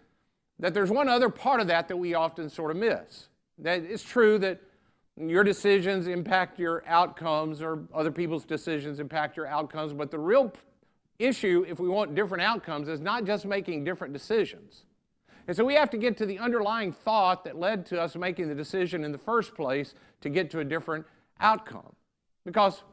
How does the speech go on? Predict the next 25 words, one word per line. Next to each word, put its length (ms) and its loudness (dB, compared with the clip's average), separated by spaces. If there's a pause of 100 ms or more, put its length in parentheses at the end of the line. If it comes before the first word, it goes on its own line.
(460)
every 200 6
decision 440 4
you've 160 4
ever 180 4
made 220 2
in 100 0
life 260 2
relationally, 720 -2
it 240 -4
really 240 0
goes 200 0
back 220 2
to 100 -2
a 40 -2
thought 380 6
that 80 -6
you 160 0
had 220 0
about 340 2
people 320 -4
or 100 0
the 100 -4
people 340 -4
involved, 500 2
and 160 -4